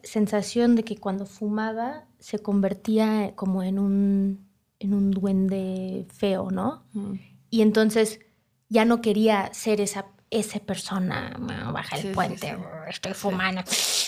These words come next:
Speaker 1: ¿No? Como que esta imagen de que te con-, cuando
Speaker 2: Sí.
Speaker 1: fumas un cigarro,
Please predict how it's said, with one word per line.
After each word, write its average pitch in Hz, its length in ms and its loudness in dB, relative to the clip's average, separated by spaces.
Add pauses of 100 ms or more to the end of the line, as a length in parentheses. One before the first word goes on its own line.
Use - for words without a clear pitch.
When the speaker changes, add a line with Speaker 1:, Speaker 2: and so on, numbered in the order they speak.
(640)
Speaker 1:
¿No? 247 200 6
Como 269 180 6
que 262 100 8
esta 277 200 4
imagen 262 560 2
de 220 140 2
que 254 180 2
te - 180 -6
con-, 226 380 -2
cuando 220 260 4
Speaker 2:
Sí. 220 60 -10
Speaker 1:
fumas 285 500 0
un 262 80 0
cigarro, 240 380 4